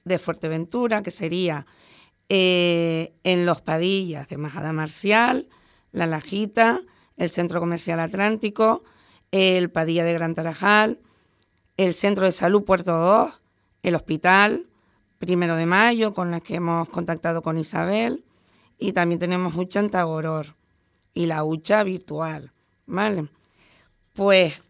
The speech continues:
eh, antes de, de seguir con la siguiente llamada, que es la de María, que es una voluntaria que se encuentra en, en el, en el Centro Comercial Atlántico, en el Padilla,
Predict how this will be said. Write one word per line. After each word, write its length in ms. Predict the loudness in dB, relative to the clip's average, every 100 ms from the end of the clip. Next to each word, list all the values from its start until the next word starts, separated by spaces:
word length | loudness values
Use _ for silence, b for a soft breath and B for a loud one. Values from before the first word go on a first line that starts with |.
| _
eh, 360 | 0 0 2 2
antes 400 | 2 2 -2 2
de, 640 | 2 4 4 2 0 -4 -6
de 160 | -8
seguir 280 | -6 -4 -4
con 140 | -4 -4
la 80 |
siguiente 440 | -4 -6 -6 -4 -4
llamada, 440 | -4 -4 -4 -6
que 240 | -8 -10 -10
es 120 | -10
la 120 | -10
de 80 | -8
María, 640 | -8 -8 -6 -4 -6 -8 b b b
que 120 | -8 -6
es 80 |
una 180 | -4 -6
voluntaria 1000 | -6 -8 -8 -6 -4 -4 -6 -6 -8 -10 b b b
que 100 | -12
se 100 | -10
encuentra 720 | -8 -8 -8 -6 -6 -4 -6
en, 600 | -8 -8 -10 -12 -14 -16 _ b b b b b b b b _
en 220 | 0 2
el, 640 | 0 -2 -4 -6 -6 -6 -6
en 160 | -4 -4
el 220 | -4 -8
Centro 340 | -6 -4 -2
Comercial 340 | -2 -2 -2 -2
Atlántico, 580 | -2 -4 -4 -4 -6 -8
en 80 |
el 100 | -8
Padilla, 560 | -10 -10 -8 -8 -8 -10